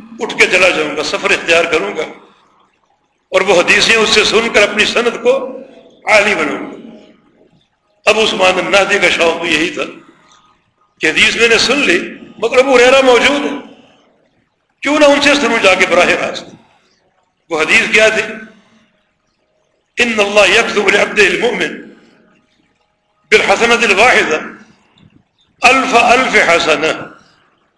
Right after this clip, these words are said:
مسند احمد کی حدیث کہ اللہ تعالی اپنے مومن بندے کے لیے ایک نیکی کے بدلے دس لاکھ نیکیاں لکھتا ہے۔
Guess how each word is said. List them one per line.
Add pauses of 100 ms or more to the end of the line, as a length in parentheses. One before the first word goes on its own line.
(340)
مسند
احمد
کی
حدیث (1300)
کہ
اللہ
تعالی (1400)
اپنے
مومن
بندے
کے
لیے (1600)
ایک
نیکی
کے
بدلے (1600)
دس
لاکھ
نیکیاں
لکھتا
ہے۔